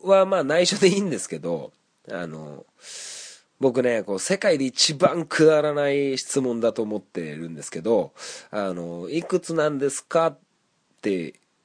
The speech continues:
こう言われた時の女性の返し、世界一くだんない返しとして、「いくつに見えます？」っていうこの質問を質問で返すこの返し、これね、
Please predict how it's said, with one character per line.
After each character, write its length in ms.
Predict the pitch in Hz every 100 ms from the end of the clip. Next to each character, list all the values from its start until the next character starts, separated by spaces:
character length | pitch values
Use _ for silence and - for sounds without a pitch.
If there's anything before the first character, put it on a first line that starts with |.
| _ _
こ 200 | 95 85
う 20 |
言 160 | 92
わ 140 | 107 107
れ 120 | 104
た 220 | - 107
時 340 | - 117 - 98
の 260 | 135 139
女 140 | 98 107
性 320 | - 160 156
の 140 | 151
返 320 | - 165 165
し、 280 | 143 143 139 _ _
世 160 | - 160
界 160 | 131
一 140 | 104 -
く 120 | 139
だ 140 | 135
ん 100 | 143
な 60 | 143
い 80 | 135
返 240 | 127 120
し 320 | 110 117 113
と 180 | - 95
し 120 | -
て、 280 | - 180 104 - - - - - -
「い 140 | 202
く 160 | - 254
つ 180 | - 160
に 160 | 117
見 160 | 101 110
え 140 | 120
ま 180 | 135 147
す？」 280 | 143 - 120
っ 40 |
て 300 | 127 _ -
い 100 | 78
う 60 | 78
こ 160 | 82
の 80 | 80
質 320 | - - -
問 220 | 202 196 180
を 60 |
質 200 | - -
問 160 | 180 170
で 80 | 165
返 200 | 175 156
す 120 | -
こ 120 | -
の 80 | -
返 300 | - 127 135
し、 320 | - 151 180 _ _ _ - _ _ _ _
こ 180 | - 120
れ 100 | 110
ね、 340 | 107 85 -